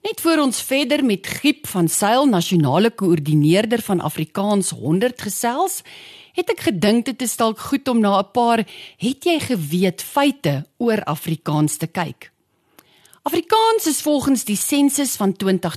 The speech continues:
tweeëntwintig die derde grootste taal in die land, naas isiZulu en isiXhosa,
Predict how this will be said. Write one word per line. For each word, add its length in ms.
tweeëntwintig 920
die 260
derde 500
grootste 580
taal 320
in 160
die 180
land, 380
naas 600
isiZulu 720
en 240
isiXhosa, 840